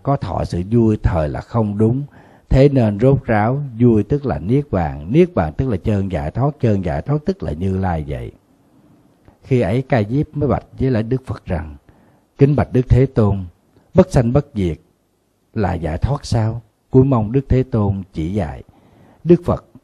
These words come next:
ân cần giải tiếp: Đúng vậy, Bồ Tát.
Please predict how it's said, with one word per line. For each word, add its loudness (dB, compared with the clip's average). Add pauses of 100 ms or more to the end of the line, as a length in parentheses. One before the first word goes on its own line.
(140)
ân -2
cần -6
giải -6
tiếp: -2 (560)
Đúng 6
vậy, 0 (280)
Bồ -2
Tát. -6